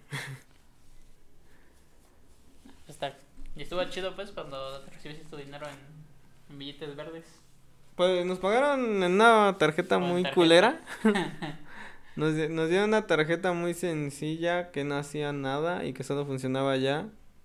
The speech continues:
Speaker 2: Ajá.
Speaker 1: Y que para todo te cobraba comisiones.
Speaker 2: No mames.
Speaker 1: Sí.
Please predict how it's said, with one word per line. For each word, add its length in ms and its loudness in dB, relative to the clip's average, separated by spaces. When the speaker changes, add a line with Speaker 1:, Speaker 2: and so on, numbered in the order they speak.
Speaker 2:
Ajá. 220 -6
Speaker 1:
Y 80 2
que 120 0
para 280 4
todo 240 4
te 120 -2
cobraba 400 6
comisiones. 560 -4
Speaker 2:
No 160 -10
mames. 300 -10
Speaker 1:
Sí. 320 -2